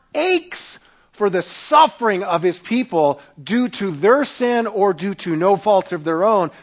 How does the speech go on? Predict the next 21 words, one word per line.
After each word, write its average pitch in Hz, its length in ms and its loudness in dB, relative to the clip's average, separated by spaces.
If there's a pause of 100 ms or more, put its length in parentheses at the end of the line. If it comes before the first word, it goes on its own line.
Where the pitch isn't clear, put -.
That 262 260 0
is 240 280 -4
his 220 260 -4
nature, 170 680 -2
to 175 140 -2
be 196 240 0
compassionate. 190 840 -4
However, 185 680 2 (920)
the 180 100 -6
repentance, 190 760 -2
the 175 80 -4
role 233 320 6
of 190 80 0
repentance 185 520 -6
is 143 120 -6
not 226 260 -2
to 180 100 -4
bring 220 400 0
about 254 560 2
God's 151 340 0
mercy, 139 480 -6